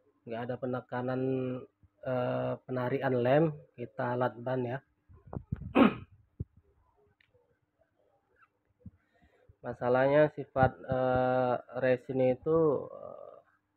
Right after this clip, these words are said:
nyedot ya, teman-teman, dia narik. Kalau nggak dilatban, dia kadang-kadang berubah ya, tanpa kita sadari ya. Terkadang pas kita finishing, eh, rupanya dia berubah kan, nggak bisa dibeneri.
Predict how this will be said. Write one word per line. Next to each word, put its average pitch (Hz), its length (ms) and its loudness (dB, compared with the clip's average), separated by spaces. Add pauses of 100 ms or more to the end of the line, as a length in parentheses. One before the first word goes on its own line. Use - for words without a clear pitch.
(120)
nyedot 131 320 4
ya, 123 160 0
teman-teman, 120 560 -4
dia 123 160 -2
narik. 123 400 -2 (880)
Kalau 120 240 -6
nggak 120 160 -8
dilatban, 123 640 -2
dia 131 320 0
kadang-kadang 127 480 -2
berubah 123 400 -2
ya, 117 120 -6 (440)
tanpa 117 320 -6
kita 123 240 -8
sadari 123 480 -2
ya. 120 160 -8 (1200)
Terkadang 117 400 -6
pas 127 160 -8
kita 120 400 -6
finishing, 147 720 -2 (560)
eh, 120 400 -6
rupanya 120 400 -2
dia 131 220 4 (100)
berubah 123 560 2
kan, 127 80 -2
nggak 120 240 -2
bisa 120 240 -10
dibeneri. 127 640 -2